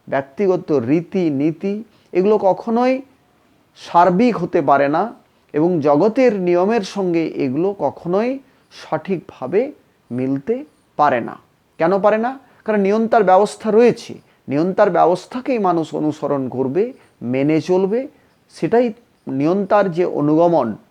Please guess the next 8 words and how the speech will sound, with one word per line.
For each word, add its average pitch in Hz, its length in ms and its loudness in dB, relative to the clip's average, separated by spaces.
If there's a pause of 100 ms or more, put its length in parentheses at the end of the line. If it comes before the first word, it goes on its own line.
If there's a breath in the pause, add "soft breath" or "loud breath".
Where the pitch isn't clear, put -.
(200)
বা 127 80 -2
নিয়ন্তার 170 500 0 (120)
পথের 170 480 -4
যে 165 180 -2
অনুগমন, 131 680 -4 (320 soft breath)
সেটাই 185 380 -6
হচ্ছে 175 420 -10
সঠিক 180 520 -4